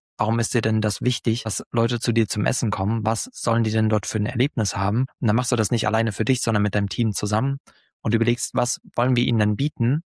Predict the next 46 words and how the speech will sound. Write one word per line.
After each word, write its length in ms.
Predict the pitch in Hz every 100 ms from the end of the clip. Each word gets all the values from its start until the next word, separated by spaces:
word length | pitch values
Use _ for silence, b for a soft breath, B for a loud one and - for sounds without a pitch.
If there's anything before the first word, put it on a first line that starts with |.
| _
Und 280 | - 113 110 -
um 180 | 147
das 140 | 127 -
bieten 200 | 135 135
zu 140 | 110
können, 240 | - 117 120
was 120 | 107
brauchen 460 | - 120 151 120
wir 80 | 110
denn 220 | 107 127
und 180 | 139 117
wie 140 | 120 120
wollen 180 | 117
wir 80 | 123
denn 140 | 123 117
miteinander 440 | - 117 104 104
umgehen, 440 | - 104 110 123 - B B B
um 200 | - 143
das 140 | 123 113
den 140 | 117
Leuten 280 | 113 110 113
bieten 220 | 113 127
zu 100 | 113
können 200 | - 107
und 100 | -
so 140 | 107 117
weiter 180 | 120
und 80 | 160
so 80 | 170
fort. 240 | - -
Und 240 | - 214 -
auf 120 | -
einmal 160 | 135 131
kommst 180 | 151
du 40 | 143
dahin, 280 | 123 131 143 B B B _ -
dass 140 | 127
dann 160 | 135 123
vielleicht 280 | 135 131
ein 160 | - 131
Aspekt 340 | 127 - 127
ist, 180 | 123 -
dass 120 | 127
zu 140 | - 127
wenig 220 | 135 131
Pausen 420 | - 160 139 98